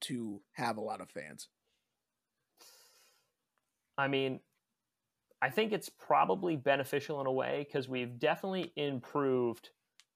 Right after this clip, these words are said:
Speaker 2: songwriting-wise. So
Speaker 1: Mm.
Speaker 2: from our first record with, with Dan, um, 'cause there's sort of two beginnings to our band, as I'm sure you've,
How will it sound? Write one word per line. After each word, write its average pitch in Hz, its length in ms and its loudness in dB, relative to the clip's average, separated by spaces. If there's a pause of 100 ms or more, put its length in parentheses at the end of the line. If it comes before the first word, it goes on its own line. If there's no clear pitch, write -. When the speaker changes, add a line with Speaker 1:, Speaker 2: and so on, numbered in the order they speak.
Speaker 2:
songwriting-wise. 107 1200 -2
So 113 540 0
Speaker 1:
Mm. 113 100 -14
Speaker 2:
from 113 240 0
our 113 100 4
first 165 380 2
record 127 560 2
with, 117 440 0 (720)
with 131 340 2
Dan, 110 480 -2 (160)
um, 104 380 0
'cause 107 240 -6
there's 107 200 -6
sort 120 180 2
of 98 140 -8
two 117 320 0
beginnings 98 480 -6
to 98 140 -6
our 90 140 -6
band, 98 500 -6
as 98 240 -8
I'm 95 120 -10
sure 104 180 -6
you've, 98 260 -8